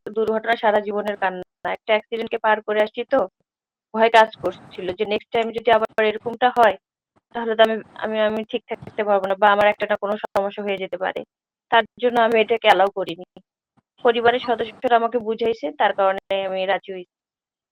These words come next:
Speaker 1: এবার আরকি। সমস্যা বলতে কি পারিবারিকভাবে বিয়ে হয়েছিল আমার চট্টগ্রামে। আসলে ছেলেটা খুব বাজে ছিল।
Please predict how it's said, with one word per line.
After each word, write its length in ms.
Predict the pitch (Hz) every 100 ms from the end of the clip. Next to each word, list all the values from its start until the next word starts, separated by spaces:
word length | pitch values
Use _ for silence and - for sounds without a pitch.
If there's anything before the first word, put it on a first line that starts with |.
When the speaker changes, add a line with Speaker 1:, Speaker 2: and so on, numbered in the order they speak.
| _ - - -
Speaker 1:
এবার 240 | 190 190
আরকি। 260 | 175 - - - - - _ _ _ -
সমস্যা 320 | 233 240 262
বলতে 240 | 254 247
কি 60 | 262 -
পারিবারিকভাবে 600 | 233 233 240 220 226 226
বিয়ে 220 | 226 233
হয়েছিল 340 | 226 226 240
আমার 160 | 226 226
চট্টগ্রামে। 720 | 226 _ 226 220 214 220 330 _ _ _ _ _ _ _ - - - - - - - - -
আসলে 280 | 214 - 247
ছেলেটা 500 | 240 226 247 240 233
খুব 180 | - 220
বাজে 280 | 220 214
ছিল। 380 | 226 - - 214